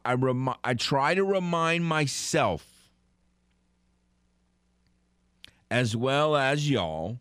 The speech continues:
at the same time, that so many of these reports that we hear about whatever development, it might be Major League Baseball, who's going where in July, or, or, you know,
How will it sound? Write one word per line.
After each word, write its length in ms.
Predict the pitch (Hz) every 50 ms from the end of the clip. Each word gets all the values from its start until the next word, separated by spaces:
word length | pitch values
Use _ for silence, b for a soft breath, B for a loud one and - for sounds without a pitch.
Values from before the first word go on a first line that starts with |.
| _ -
at 180 | - 87 98 98
the 80 | 107
same 340 | 98 - - 98 98 110 135
time, 460 | 131 - 127 92 78 71 67 78 92 - _ _ b b b b b b b b b b b b
that 360 | 104 127 123 120 117 - _ _ - _ _ _ _ _ _
so 440 | - - - - - - 170 185 208 214
many 560 | 214 220 220 220 214 208 202 196 190 175 -
of 200 | 131 139 135 127
these 260 | 131 135 127 117 113
reports 800 | 120 120 107 98 - - - 175 185 175 143 120 - - - -
that 180 | - 113 104 87
we 180 | 104 117 131 135
hear 680 | 131 120 120 127 156 170 175 160 131 104 80 - - - _ _ _ _ _ -
about 260 | 90 107 117 113 - -
whatever 400 | 160 175 208 226 254 226 233 202
development, 520 | 143 117 82 71 92 76 65 57 50 - _ _ _ _ -
it 180 | 95 123 127
might 380 | 127 123 117 107 101 101 101 98
be 520 | 95 101 98 98 92 90 85 82 73 64 62 -
Major 340 | 107 117 127 131 117 113
League 240 | 107 101 98 95 95
Baseball, 680 | 95 131 143 151 151 139 - - 151 147 147 147 143 139
who's 180 | 131 131 123 113
going 340 | 110 120 117 113 113 113 113
where 240 | 117 113 110 110
in 100 | 107 107
July, 760 | 98 98 107 107 110 113 113 113 117 117 117 117 117 113 113
or, 240 | 107 92 85 85 - -
or, 140 | - 80 101
you 80 | 101
know, 120 | 80 52